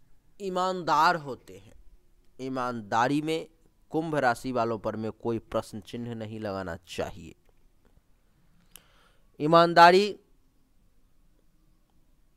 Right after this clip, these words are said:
इनके अंदर कूट कूट के भरी होती है, रग रग में भरी होती है और इनका मानना होता है कि honesty is the best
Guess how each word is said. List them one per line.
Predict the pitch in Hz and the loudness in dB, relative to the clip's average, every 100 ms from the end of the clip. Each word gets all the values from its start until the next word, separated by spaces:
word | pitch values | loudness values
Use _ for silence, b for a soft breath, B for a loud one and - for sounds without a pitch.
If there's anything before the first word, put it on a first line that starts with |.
| - | -4
इनके | 165 139 156 | -2 2 2
अंदर | 151 147 | 2 -2
कूट | 143 - 175 175 | -2 0 0 0
कूट | 147 151 151 | 0 0 2
के | 143 | -2
भरी | 113 113 117 | 0 -6 -6
होती | 107 - 98 | -8 -12 -12
है, | 98 92 | -10 -6
रग | 107 170 143 113 | 4 4 4 0
रग | 131 135 | 0 0
में | 131 110 | -4 -6
भरी | 110 117 | -4 -4
होती | 113 110 131 | -4 -8 -4
है | 135 165 175 - b b b b | 0 0 -2 -12 b b b b
और | 123 | -2
इनका | 147 147 131 | 0 0 0
मानना | 110 107 120 151 165 | 0 -2 0 0 2
होता | 175 156 - 165 | 2 2 2 2
है | 180 180 - _ _ _ - | 4 0 -2 _ _ _ -10
कि | 135 - 131 | -10 -10 -4
honesty | 151 175 180 - 214 | 0 0 0 -2 0
is | 156 123 | 0 0
the | 123 120 - _ 98 95 | 0 -2 -4 _ -20 -8
best | 110 123 - - | -4 -4 -4 -14